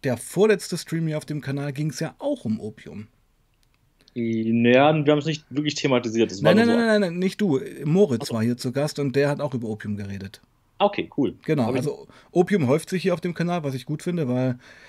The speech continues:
Speaker 1: also was heißt das letztendlich? Es ist letztendlich eine Substanz, eine Droge, die immer mehr Sichtbarkeit erfährt,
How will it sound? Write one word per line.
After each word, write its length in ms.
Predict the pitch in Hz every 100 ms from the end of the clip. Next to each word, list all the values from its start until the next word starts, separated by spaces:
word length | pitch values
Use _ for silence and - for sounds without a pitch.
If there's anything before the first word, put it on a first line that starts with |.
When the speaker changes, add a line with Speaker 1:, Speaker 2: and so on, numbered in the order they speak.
| - - _ -
Speaker 1:
also 180 | 131 -
was 380 | 190 135 - 98
heißt 260 | 131 196 196
das 140 | 170
letztendlich? 560 | 170 - 156 175 180 156
Es 120 | 143
ist 160 | 165
letztendlich 640 | 147 139 123 143 160 156 139
eine 320 | 135 131 123
Substanz, 680 | 107 113 - 110 123 170 -
eine 80 | 120
Droge, 460 | - 110 131 156
die 160 | 139 143
immer 280 | 147 147 151
mehr 220 | 131 127
Sichtbarkeit 640 | 165 - 117 101 107 110
erfährt, 640 | 104 101 - 104 208 -